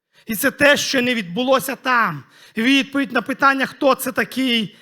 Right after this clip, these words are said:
вони в своїх серцях дали неправильно.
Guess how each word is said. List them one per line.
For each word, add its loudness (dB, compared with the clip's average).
вони 0
в -6
своїх -6
серцях 0
дали -2
неправильно. 0